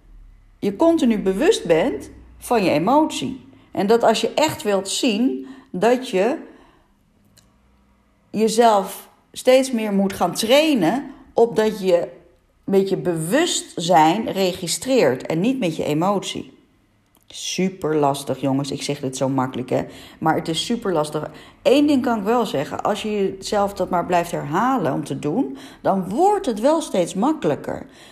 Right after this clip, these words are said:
Dan wordt het wel steeds makkelijker en, en bijna, nou,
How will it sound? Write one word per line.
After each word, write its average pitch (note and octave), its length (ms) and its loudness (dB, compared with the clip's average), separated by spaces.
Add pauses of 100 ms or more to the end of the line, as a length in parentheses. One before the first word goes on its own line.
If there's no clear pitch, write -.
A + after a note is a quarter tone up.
Dan G3+ 160 2
wordt F#4 280 4
het G3 140 -4
wel B3+ 200 0
steeds F#3+ 280 -4
makkelijker G3+ 600 -4
en, F#3 240 -4 (360)
en F#3 220 -2
bijna, A#3+ 640 2 (640)
nou, A#3 400 2